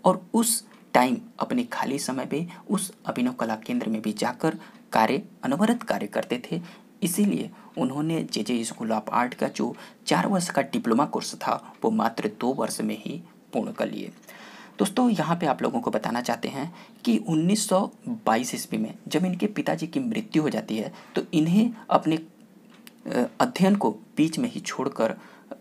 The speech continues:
घर पोरबंदर आना पड़ा, क्योंकि इनके पिताजी की मृत्यु उन्नीस सौ बाईस ईस्वी में हो जाती है। तो ये वहीं के, अ, मंदिरों में भजन कीर्तन करते थे और इनके घर के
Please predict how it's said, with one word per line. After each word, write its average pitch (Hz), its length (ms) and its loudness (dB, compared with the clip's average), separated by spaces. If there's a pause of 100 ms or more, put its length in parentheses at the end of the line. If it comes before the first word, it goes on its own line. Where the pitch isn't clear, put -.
(200)
घर 131 280 0
पोरबंदर 117 720 0
आना 113 160 0
पड़ा, 117 260 0 (540)
क्योंकि 170 260 4
इनके 139 220 2
पिताजी 110 340 0
की 127 120 -2
मृत्यु 120 460 0 (320)
उन्नीस 110 300 2
सौ 120 60 2
बाईस - 420 -4
ईस्वी 110 300 -2
में 165 120 0 (320)
हो 117 60 4
जाती 110 280 -2
है। - 160 -10 (440)
तो 220 60 8
ये 180 240 4
वहीं 151 340 0
के, 151 360 0
अ, - 540 -10 (380)
मंदिरों 147 420 6
में 202 340 2
भजन 143 260 -2
कीर्तन - 440 -4 (140)
करते - 320 -2
थे 175 100 -2 (160)
और 170 100 0
इनके 202 300 2
घर 180 280 -2
के - 240 0